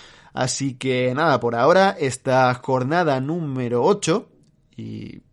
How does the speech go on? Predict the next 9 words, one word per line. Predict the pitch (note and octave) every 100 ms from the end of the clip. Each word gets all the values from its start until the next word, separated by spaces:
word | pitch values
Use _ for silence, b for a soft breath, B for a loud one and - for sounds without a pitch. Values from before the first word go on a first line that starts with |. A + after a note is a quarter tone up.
| _
teóricamente | - A#2+ A#2+ A2+ A#2+ A#2+ B2 -
última, | A3 A#3 D3 G#2 - b b b
de | B2 A#2 B2+ B2+ B2 A#2+ A#2+ - _ _ _ _ _ _ -
esta | - A#2 A#2
Serie | B2 E3 D#3+
B, | F#3 G3
bueno, | C#3+ B2 - _
nos | B2+ B2 B2
dejarán, | B2 B2+ D3 C#3+